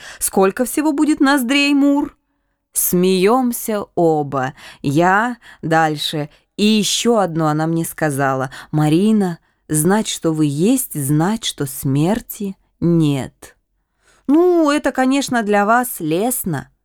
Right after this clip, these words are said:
При чем? Просто она сказала то, что есть, то, что тогда было,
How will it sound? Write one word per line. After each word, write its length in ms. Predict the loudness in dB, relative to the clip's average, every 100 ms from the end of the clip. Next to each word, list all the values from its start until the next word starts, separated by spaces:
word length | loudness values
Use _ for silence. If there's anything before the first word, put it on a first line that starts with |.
| _ _ _ -4
При 240 | 0 0
чем? 600 | 0 -2 2 2 0 -6 -18 _
Просто 420 | -2 0 0 2 2
она 160 | 2
сказала 520 | -2 -2 0 0 -2
то, 180 | 0 -2
что 240 | -2 0 2
есть, 640 | 4 4 2 0 -12 -20 -20 -20 _ -2
то, 260 | 2 2 0
что 280 | -6 -8
тогда 580 | -6 -4 -4 0 2 2
было, 600 | 2 2 2 0 -6 -12